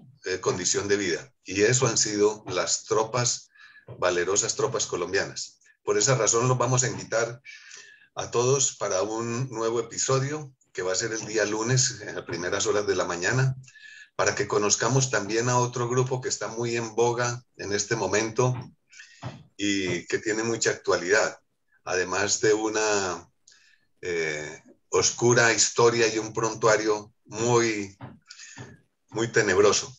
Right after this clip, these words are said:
en el pasado, como lo es el del E L N, que ha sido una vía por la cual el Partido Comunista, eh, ha sido gestor de, de guerrillas, incrementando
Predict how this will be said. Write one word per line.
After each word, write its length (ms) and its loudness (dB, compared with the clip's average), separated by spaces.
en 160 -2
el 100 -4
pasado, 380 2
como 220 -4
lo 160 2
es 400 4
el 160 -8
del 340 -4
E 160 4
L 220 2
N, 280 -6
que 140 -4
ha 80 2
sido 840 2
una 320 2
vía 280 4
por 140 2
la 140 2
cual 220 2
el 120 0
Partido 420 0
Comunista, 840 -2
eh, 320 0
ha 160 -6
sido 240 0
gestor 460 0
de, 300 -4
de 120 -4
guerrillas, 640 0
incrementando 960 -2